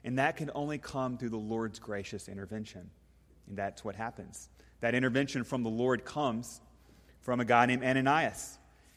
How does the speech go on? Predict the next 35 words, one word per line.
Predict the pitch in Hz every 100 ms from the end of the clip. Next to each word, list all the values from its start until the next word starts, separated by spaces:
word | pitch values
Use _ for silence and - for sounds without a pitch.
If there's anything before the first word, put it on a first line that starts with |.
| _ -
Ananias | 143 143 139 147 143
is | 127
appointed | 123 - 139 143 151 135
to | 135 117
be | 104 131 131
God's | 135 127 117
healing | - 156 170 175 147
agent | 143 147 123 107 - - - - _
for | - 127
Saul. | - 143 123 98 104 - - _ _ _ _
Saul, | - 185 185 160
he | 151 151
demonstrates | - 127 185 175 - 160 147 - - -
a |
posture | - - 135 - 156
of | 117
repentance. | 120 - 120 113 113 - - _ -
He | 143
waits | 123 139 156 -
for | - 139
three | 156 147
days. | 127 120 131 165
He | - 120
does | 101 117 120
what | 123
Jesus | 117 120 110 101
tells | - 131 135
him. | 165
He | 131
goes | 113 117 110
on | 113
to | 110
Damascus. | 101 101 110 113 170 160 - - -
He's | - 135 - - -
fasting, | - 127 127 - 170 165